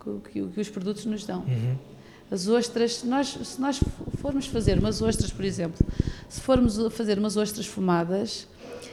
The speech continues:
Speaker 1: elas perdem praticamente o sabor. Se, se formos pôr numas ostras,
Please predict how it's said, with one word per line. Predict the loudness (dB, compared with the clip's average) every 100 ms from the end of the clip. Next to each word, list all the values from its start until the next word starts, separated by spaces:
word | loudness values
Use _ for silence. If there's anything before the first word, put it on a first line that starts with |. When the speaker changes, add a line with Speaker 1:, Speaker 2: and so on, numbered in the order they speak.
| -4
Speaker 1:
elas | 4 4 6
perdem | 6 6
praticamente | 6 4 4 4 4 2
o | 2
sabor. | 2 4 4
Se, | 2 -6 -6
se | 0 0
formos | 6 8 8 6
pôr | 4 4 4 -2 -6 -12 -16 -12 -2
numas | 2 4 4 4
ostras, | 4 4 2 0 2 0